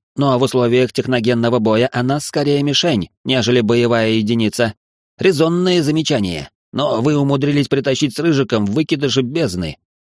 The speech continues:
Я про наниты, если что. Это очень облегчает задачу обеспечения безопасности. Жидкая кинетическая броня с многослойными силовыми полями позволяет выжить в зоне максимального поражения ядерного взрыва.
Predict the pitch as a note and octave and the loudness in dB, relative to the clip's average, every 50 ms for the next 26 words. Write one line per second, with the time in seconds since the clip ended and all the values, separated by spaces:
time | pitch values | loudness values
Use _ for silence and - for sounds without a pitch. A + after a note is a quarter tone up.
0 | _ _ _ - B2+ D3+ D3+ C3 - C3 C#3+ D3 D#3 D#3+ F3 E3 G#2+ - G2 G2 | _ _ _ -2 0 0 0 0 0 0 0 0 0 2 2 0 0 0 -2 -2
1 | G2+ - G2+ G2 F2+ - F2 D#2+ D2 - - _ _ _ _ _ _ _ - - | -2 -2 -2 -4 -4 -4 -6 -6 -6 -8 -14 _ _ _ _ _ _ _ -8 -6
2 | F#2+ - - - C3 C3+ C#3 C3 - C3+ C#3+ C#3 B2 C3+ C#3 - - - C#3 C3+ | -6 -6 -2 0 0 0 2 0 0 0 0 0 2 0 0 0 0 -2 -2 0
3 | C3 G#2+ A2+ B2+ C3 C3+ C#3+ A#2 - B2+ A#2+ A2+ A#2+ A2 - - C3 G#2+ - B2 | 0 0 0 0 2 0 -2 0 0 0 0 0 -2 -4 -4 -4 -4 -2 -2 -2
4 | B2 A#2+ A#2 A2+ A#2 A2+ C3 B2 - D3+ - - F#2 D#2 - - D2 B1 - _ | -2 -2 -2 -2 -2 -2 -2 -2 -2 -4 -2 -2 -6 -6 -6 -8 -10 -10 -12 _
5 | _ _ _ _ _ _ F2 G#2 D#3+ D#3+ - - C#3+ D3 C#3+ - C#3+ C#3 C#3 B2+ | _ _ _ _ _ _ 0 0 0 0 0 0 0 0 0 0 0 -2 0 0
6 | D3 B2 C#3 B2 - - C3 B2 A#2 B2 B2+ B2+ C#3 D3 C3 F#2+ - - _ _ | 0 0 0 -2 0 0 0 2 2 2 0 0 0 -2 -2 -4 -6 -10 _ _
7 | - - A2+ A2+ A#2+ A2+ A#2 A#2 - B2+ C#3 C3+ A#2+ A2 G#2 G#2+ G#2+ - - G#2+ | -8 -4 -2 -2 0 0 0 0 0 0 0 0 0 0 0 -2 -2 -2 -2 -2
8 | G#2+ A2 A#2 A#2 A2+ G#2+ - - A#2 B2 C#3 D#3 - B2+ G2+ E2 D2+ - _ _ | 0 0 0 0 0 -2 -2 -2 -2 0 0 0 0 0 0 -2 -4 -8 _ _
9 | _ _ - G#2+ G2 A2 C3+ D#3 F3+ F3+ E3 D3 - D3+ E3+ D#3+ C#3+ C#3 G#2+ - | _ _ -4 -4 -2 0 -2 0 0 0 0 0 0 0 0 2 2 0 -2 -2
10 | A#2 A2 D#3 D3+ C#3+ C3+ C3 C3+ A#2+ - - C#3 C#3+ C#3+ C#3 C3+ C3 C3 A#2+ G#2+ | -2 0 0 0 2 0 0 -2 -2 -2 -2 0 0 0 0 0 0 0 0 -2
11 | - A#2+ B2 B2 A#2+ D#3 D3 C3+ B2+ B2 B2 A#2 A2+ B2 A#2+ A#2+ B2+ B2 B2 A#2+ | -2 -2 0 0 0 0 0 0 0 -2 0 0 0 0 0 0 0 0 0 0
12 | A#2+ A#2+ A2 G#2+ B2 B2 G#2+ E2 C#2+ - | 0 0 0 0 0 0 0 0 -4 -6